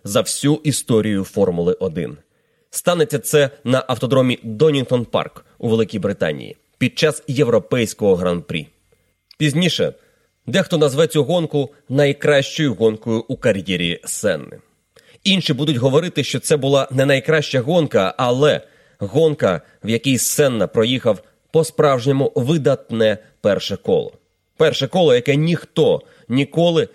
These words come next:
не зможе повторити. Більшість відзначали, що Сенна був ніби у власній лізі.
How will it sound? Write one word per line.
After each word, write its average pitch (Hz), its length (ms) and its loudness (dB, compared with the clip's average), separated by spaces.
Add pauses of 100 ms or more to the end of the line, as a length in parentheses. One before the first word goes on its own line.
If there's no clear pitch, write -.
(160)
не 131 180 2
зможе 117 340 0
повторити. 92 580 -2 (1500)
Більшість 139 560 -2 (180)
відзначали, 120 640 -2
що - 200 -6
Сенна 147 480 0
був 117 300 -6 (260)
ніби 143 340 2
у 147 160 0
власній 101 480 -2
лізі. 90 360 -6